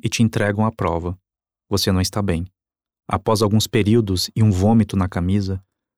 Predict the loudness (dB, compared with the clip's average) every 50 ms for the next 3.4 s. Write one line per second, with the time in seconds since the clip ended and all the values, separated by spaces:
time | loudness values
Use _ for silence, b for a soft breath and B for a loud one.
0 | _ _ _ _ -2 -2 0 0 0 0 0 -2 0 0 2 2 2 0 0 -2
1 | -4 -4 -4 -4 -4 -4 -4 -2 -2 -2 -2 -2 -4 -4 -2 -2 0 2 2 4
2 | 4 2 4 4 2 4 4 4 2 2 -2 -6 _ _ -4 -2 0 0 0 -2
3 | 0 -2 -2 -2 -4 -6 -8 -8